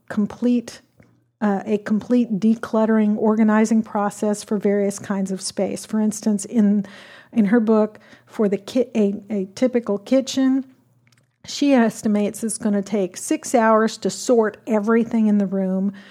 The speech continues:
two hours to purge or, you know, decide what to get rid of,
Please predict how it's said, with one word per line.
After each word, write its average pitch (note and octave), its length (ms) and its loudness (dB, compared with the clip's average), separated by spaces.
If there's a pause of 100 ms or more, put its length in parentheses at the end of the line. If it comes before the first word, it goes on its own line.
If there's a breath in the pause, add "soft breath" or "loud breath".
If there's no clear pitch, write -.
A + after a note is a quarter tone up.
(200 loud breath)
two C#4 280 0
hours G#3 440 0
to - 120 -10
purge G#3+ 880 -2 (200)
or, F#3+ 280 0 (160)
you G3+ 100 0
know, F#3+ 140 -6
decide G3 400 -2
what G3+ 160 -2
to G3 60 -6
get F#3+ 160 0
rid G3 180 0
of, G3 240 -2